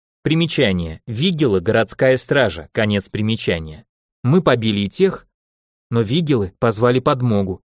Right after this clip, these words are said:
В конце концов нас связали и оттащили к префекту. Та запретила нам посещать лупанарии, внеся наши имена в особый список.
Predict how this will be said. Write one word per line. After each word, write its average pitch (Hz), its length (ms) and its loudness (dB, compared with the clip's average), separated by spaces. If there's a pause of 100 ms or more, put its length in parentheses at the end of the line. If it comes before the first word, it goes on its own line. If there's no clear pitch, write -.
(160)
В - 100 -20
конце 165 320 0
концов 180 400 -2
нас 170 200 -2
связали 160 460 0
и 131 40 4
оттащили 127 580 0
к - 100 -8
префекту. - 600 -4 (540)
Та 190 120 2
запретила 170 560 0
нам 107 180 0
посещать 107 520 -4
лупанарии, 98 640 -2 (360)
внеся 110 440 -2
наши 131 340 0
имена 120 320 0
в 117 40 0
особый 110 360 -2
список. - 540 -12